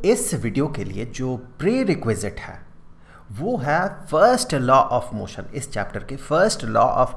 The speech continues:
motion तक जो भी टॉपिक्स है एनसीईआरटी में दिया गया जो भी टॉपिक्स है, अगर आपने उन टॉपिक्स को क्लियर कर लिया है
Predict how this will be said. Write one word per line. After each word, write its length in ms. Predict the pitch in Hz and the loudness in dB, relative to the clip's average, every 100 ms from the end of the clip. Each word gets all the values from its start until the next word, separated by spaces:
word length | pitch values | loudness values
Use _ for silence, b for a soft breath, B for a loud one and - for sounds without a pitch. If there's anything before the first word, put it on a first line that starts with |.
| 107 | -4
motion 300 | 113 - 151 | -4 -2 -2
तक 520 | 143 - 110 - - B B B - | -2 -2 -2 -4 -8 B B B -10
जो 320 | 101 202 233 | -4 2 2
भी 300 | 175 208 226 214 - | 2 -2 -4 -2 4
टॉपिक्स 540 | 123 - 139 139 - | 4 4 -2 -4 -4
है 380 | 139 101 - - - | 0 0 0 -10 -4
एनसीईआरटी 560 | 120 113 117 107 107 110 | -4 -2 0 0 0 -4
में 160 | 107 | -6
दिया 180 | 104 - | -6 -8
गया 160 | 101 117 | -6 -6
जो 200 | 110 196 | -2 0
भी 100 | 170 | 0
टॉपिक्स 480 | - - 107 - 190 | -4 -4 -6 -8 -10
है, 140 | - | -4
अगर 260 | 127 - 156 | -4 -2 -4
आपने 500 | - 101 - 107 120 B B - | -2 -4 -4 -8 -10 B B -10
उन 120 | 123 | -8
टॉपिक्स 460 | 117 95 - 110 - | -4 -4 -4 -10 -10
को 140 | - | -10
क्लियर 380 | 98 - 98 95 | -10 -10 -10 -10
कर 220 | - 165 | -4 -4
लिया 240 | 180 175 135 | -2 -2 -2
है 220 | 143 | -4